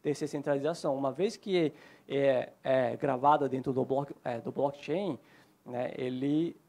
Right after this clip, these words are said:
ah, ah, ele tem, garante essa eficiência e segurança mesmo com operadores diferentes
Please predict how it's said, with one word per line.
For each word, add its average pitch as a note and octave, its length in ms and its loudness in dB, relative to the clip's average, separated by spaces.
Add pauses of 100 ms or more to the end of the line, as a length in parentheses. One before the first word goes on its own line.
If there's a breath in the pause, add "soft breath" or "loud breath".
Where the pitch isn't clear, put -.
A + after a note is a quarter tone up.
(140)
ah, B2 360 2
ah, A#2+ 580 2 (100)
ele C#3+ 400 -2
tem, D3 480 -4 (200)
garante D3 420 -2
essa C#3+ 220 -6
eficiência D3 580 -8
e F3+ 120 -2
segurança D3 920 0 (440 loud breath)
mesmo F#3+ 500 0
com F3+ 260 2
operadores D#3+ 640 2
diferentes D3 600 2